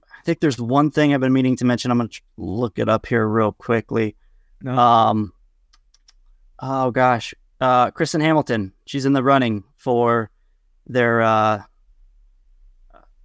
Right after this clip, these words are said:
Speaker 1: uh, is it Variety K C? I'm pretty sure.
Speaker 2: Oh, nice.
Speaker 1: Uh, yeah.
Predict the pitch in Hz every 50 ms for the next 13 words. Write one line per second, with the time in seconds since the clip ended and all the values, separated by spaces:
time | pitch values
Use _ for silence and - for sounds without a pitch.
0 | _ - 120 120 117 120 120 135 120 117 135 139 147 156 165 170 - - 170 165
1 | 147 - - 180 185 190 185 - _ - 143 135 - - 165 156 160 160 151 -
2 | - - - - - 165 165 170 170 175 - _ _ _ _ _ _ _ _ _
3 | _ _ _ _ _ _ _ _ - 254 131 131 127 127 127 127 127 131 127 127
4 | - _ _ _ _ _ _ - 160 170 160 147 127